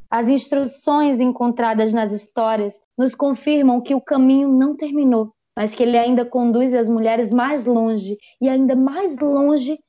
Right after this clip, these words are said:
na direção do seu próprio conhecimento. As trilhas que todas estamos seguindo são aquelas do arquétipo da mulher selvagem,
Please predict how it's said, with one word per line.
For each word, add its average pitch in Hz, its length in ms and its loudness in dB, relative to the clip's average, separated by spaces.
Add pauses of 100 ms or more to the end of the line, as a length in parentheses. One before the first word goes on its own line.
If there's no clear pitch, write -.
(160)
na 254 80 0
direção 247 400 0
do 233 80 -2
seu 233 180 -8
próprio 240 640 -8
conhecimento. 220 720 -8 (360)
As 226 340 -2
trilhas 226 540 2 (260)
que 254 100 -2
todas 294 480 2
estamos 247 440 -2
seguindo 208 600 -4 (240)
são 294 160 -2
aquelas 285 500 -2
do 285 60 0
arquétipo 269 580 -4
da 262 100 2
mulher 262 300 0
selvagem, 196 840 -6